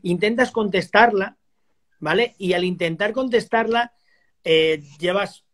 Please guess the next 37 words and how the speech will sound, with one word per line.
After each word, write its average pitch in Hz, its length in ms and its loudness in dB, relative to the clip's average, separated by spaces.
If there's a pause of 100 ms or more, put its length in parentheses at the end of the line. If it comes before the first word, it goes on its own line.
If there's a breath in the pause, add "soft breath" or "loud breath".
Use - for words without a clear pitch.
(160)
un 147 200 -10
tono, 196 520 4
llevas 160 300 -8
una 151 140 -4
forma 147 300 -4
de 147 80 0
hablar, 165 400 -2
una 151 160 -10
forma 175 220 -2
de 190 60 0
expresarte, 190 600 -2
y 170 80 -4
enseguida 180 500 -2
como 202 140 0
que, 180 240 -4 (320)
eh, 190 400 2
mm, 202 260 -4
eh, 196 400 0 (320)
pues, 185 720 0
eh, 185 360 2 (360)
claro, 226 460 6
eh, 180 280 0 (320)
bueno, 214 460 4
pues 180 240 -2
eso, 262 520 4 (640)
pues - 140 -16
podría 220 480 6
ser 277 440 4
por, 214 640 -2
por, 185 360 -8
por 175 220 -2
esto, 254 520 2
pero 185 300 -4
claro, 247 340 -2
también 185 420 -6
es 254 120 -8
que 240 240 -2